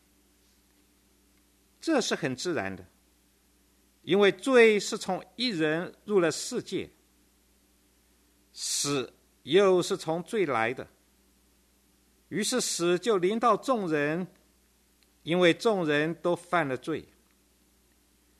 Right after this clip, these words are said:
所以我犯罪，因为我是罪人。罪不能使我成为罪人，它只能证明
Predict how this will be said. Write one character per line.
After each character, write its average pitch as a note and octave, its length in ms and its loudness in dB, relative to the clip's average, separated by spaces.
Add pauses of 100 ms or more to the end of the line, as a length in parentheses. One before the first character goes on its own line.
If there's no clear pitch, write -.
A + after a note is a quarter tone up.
(600)
所 - 280 0
以 B3 80 0
我 G#3+ 160 6
犯 B3 300 0
罪， C4+ 420 -4 (1300)
因 E3+ 200 -2
为 F3+ 280 6
我 C3+ 180 -2
是 - 140 -6
罪 B3+ 320 -6
人。 G2 300 -8 (1400)
罪 G3 320 8
不 G#3+ 160 -2
能 G3+ 160 0
使 - 260 -2
我 F#3 200 4
成 F3+ 220 -6
为 G#3 120 2
罪 A3 240 -2
人， D3+ 380 -2 (500)
它 G3 240 0
只 G3+ 260 -6
能 F#3+ 200 -2
证 C4+ 280 0
明 E3+ 380 -4